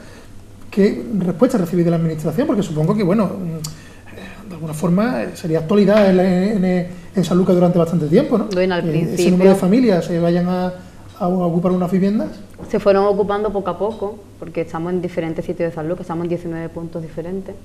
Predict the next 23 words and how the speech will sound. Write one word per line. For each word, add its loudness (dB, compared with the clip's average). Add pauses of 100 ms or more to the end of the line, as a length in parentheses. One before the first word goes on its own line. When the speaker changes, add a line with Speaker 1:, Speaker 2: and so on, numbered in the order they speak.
(140)
Speaker 2:
no -4
todas -2
donde -6
mismo. 2
Speaker 1:
Claro. 0 (760)
Speaker 2:
Y 2 (260)
el -6
ayuntamiento -6
no -8
te -6
dice -6
nada, -6
solamente -2
el, -2
su -8
contestación -2
es: -2
"Tú 0
no 2
tienes 0
derecho 0
a -4
nada, -6